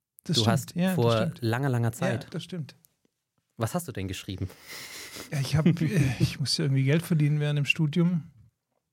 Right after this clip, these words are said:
Speaker 1: obwohl ich was ganz anderes studiert habe, aber ich hab erst für die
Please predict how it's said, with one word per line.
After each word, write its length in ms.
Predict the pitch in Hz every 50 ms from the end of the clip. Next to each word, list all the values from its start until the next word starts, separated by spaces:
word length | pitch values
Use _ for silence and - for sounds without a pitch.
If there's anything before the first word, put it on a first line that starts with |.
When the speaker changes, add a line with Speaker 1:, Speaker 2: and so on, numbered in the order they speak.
| _ _ _ - - - -
Speaker 1:
obwohl 200 | 139 - 135 127
ich 120 | 127 -
was 160 | 127 123 -
ganz 160 | - 135 131 -
anderes 280 | - 165 165 170 156
studiert 380 | - - 160 139 147 151 - -
habe, 140 | 165 151 156
aber 100 | 143 139
ich 140 | 131 -
hab 180 | 156 143 - -
erst 300 | 160 151 156 - - -
für 180 | - - 160 143
die 380 | 139 151 147 139 139 135 131